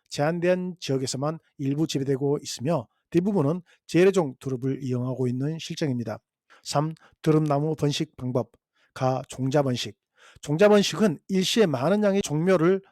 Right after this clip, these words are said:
확보할 수 있다는 점에 있어서는 좋으나, 품질의 균일성이 떨어지고 성묘 단계까지 시간이 오래 걸리는 단점이 있습니다. 종자 번식을 위해서는 시월경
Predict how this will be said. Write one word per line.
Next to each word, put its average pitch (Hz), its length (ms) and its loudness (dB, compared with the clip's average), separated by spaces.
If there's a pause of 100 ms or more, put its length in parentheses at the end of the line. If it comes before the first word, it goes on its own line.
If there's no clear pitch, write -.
확보할 190 380 0
수 170 140 -2
있다는 151 360 -4
점에 147 340 -6
있어서는 139 460 -10
좋으나, 123 440 -6 (320)
품질의 202 720 0
균일성이 147 460 -2
떨어지고 143 540 -4 (260)
성묘 208 360 -2
단계까지 147 720 -6 (360)
시간이 208 400 4
오래 139 260 0
걸리는 165 400 0
단점이 139 400 -6
있습니다. 120 440 -8 (540)
종자 147 300 2
번식을 190 400 2
위해서는 147 440 -2 (180)
시월경 196 640 0